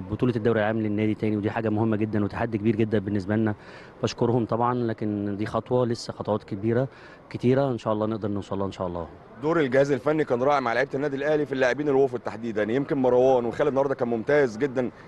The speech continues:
Speaker 2: كريستو كمان كان ظهر بشكل رائع، محمد شريف، كهربا، يمكن أنا بتكلم على كهربا،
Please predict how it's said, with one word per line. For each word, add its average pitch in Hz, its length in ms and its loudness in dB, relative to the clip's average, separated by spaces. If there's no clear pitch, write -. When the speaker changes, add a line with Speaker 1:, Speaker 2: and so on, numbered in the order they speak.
Speaker 2:
كريستو 143 280 0
كمان 131 220 -2
كان 117 280 -4
ظهر 127 220 0
بشكل 127 260 -4
رائع، 143 140 4
محمد 160 300 -2
شريف، 143 300 -4
كهربا، 165 360 2
يمكن 143 220 -8
أنا 185 140 -2
بتكلم 147 380 -2
على 127 100 -2
كهربا، 135 380 -2